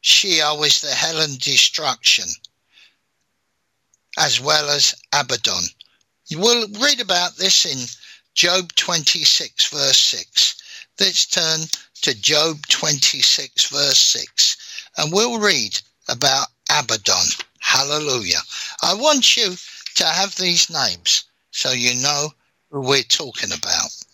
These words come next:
Hallelujah. It says in Job twenty-six, verse six, "Hell is naked before him, and destruction have no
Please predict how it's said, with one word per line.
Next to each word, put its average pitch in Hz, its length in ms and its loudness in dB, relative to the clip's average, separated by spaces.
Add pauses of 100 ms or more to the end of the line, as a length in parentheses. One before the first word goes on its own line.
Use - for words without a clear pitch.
(500)
Hallelujah. 151 760 0 (1120)
It 160 160 -2
says 170 500 4
in 139 160 -4
Job 180 340 2
twenty-six, - 840 2
verse 160 300 0
six, - 960 0
"Hell 214 580 2
is 165 340 0
naked 175 520 -2
before 147 500 0
him, - 220 -2 (840)
and 135 220 -2
destruction 165 880 2 (320)
have 151 320 -2
no 143 260 -4